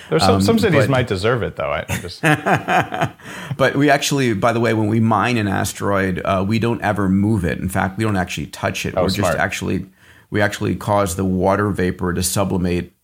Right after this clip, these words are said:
Speaker 2: uh, or from ice to water vapor and capture the, the water vapor, move that to Earth orbit in the form of ice.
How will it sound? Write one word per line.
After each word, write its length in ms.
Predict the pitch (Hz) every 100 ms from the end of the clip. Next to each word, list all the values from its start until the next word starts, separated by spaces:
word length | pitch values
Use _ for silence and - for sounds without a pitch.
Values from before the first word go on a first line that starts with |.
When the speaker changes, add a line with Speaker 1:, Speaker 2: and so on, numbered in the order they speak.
| _
Speaker 2:
uh, 340 | - - - - - -
or 260 | - 90 -
from 200 | 95 -
ice 320 | 95 101 -
to 200 | - 98
water 260 | 98 95 92
vapor 360 | 90 85 90 85
and 100 | 87
capture 420 | 90 90 - 90
the, 320 | 87 87 - _ _ _ -
the 60 |
water 260 | 98 104 95
vapor, 380 | 92 87 90 85
move 320 | 92 98 80
that 280 | 98 95 95
to 80 | -
Earth 260 | 90 87 -
orbit 480 | 82 85 90 - _ - -
in 140 | 95
the 60 | 95
form 300 | - 101 87
of 100 | -
ice. 420 | 85 85 -